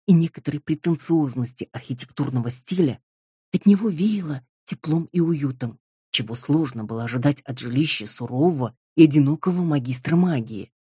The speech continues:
Возможно, причина в яркой россыпи цветов, что изящными мазками скрадывали мрачные тени чрезмерно фундаментального дома, призванного всем своим видом выразить значимость и весомость его владельца. Они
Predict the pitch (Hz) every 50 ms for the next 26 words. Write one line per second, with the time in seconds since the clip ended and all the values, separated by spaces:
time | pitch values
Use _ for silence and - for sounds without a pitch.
0 | _ _ _ _ _ _ _ _ 113 123 123 123 127 127 123 131 160 190 208 220
1 | 214 - 175 165 - - 180 185 202 170 151 123 127 131 147 - - 196 202 185
2 | 160 143 135 - - 151 - 185 - - - 214 214 - - 143 113 - - -
3 | _ _ _ _ _ - - - 143 139 139 127 123 120 120 - - 127 123 123
4 | 123 120 120 - - - 160 165 143 123 - - - 135 131 127 123 127 127 127
5 | 135 135 131 131 123 117 - - - 135 127 123 - - 135 127 127 123 - -
6 | - - _ - 170 165 160 143 165 156 139 127 123 135 135 - - 165 156 143
7 | 156 151 151 143 - 147 135 131 127 127 120 131 127 127 175 233 214 156 131 -
8 | _ _ _ _ _ _ _ - 185 156 165 160 175 170 170 151 160 156 - _
9 | - - - - 160 170 160 135 - - 135 135 131 127 120 127 160 147 151 143
10 | 135 123 135 131 139 139 120 120 - - - _ - 117 110 123 127 143 156 -
11 | - - 127 123 123 - - - _ _ _ 190 151 147 151 - - - 117 113
12 | 117 120 - - - 139 143 139 135 147 156 170 165 156 143 123 123 - - -
13 | - - _ _ _ _ _ _ _ _ _ _ - 226 233 240 233 220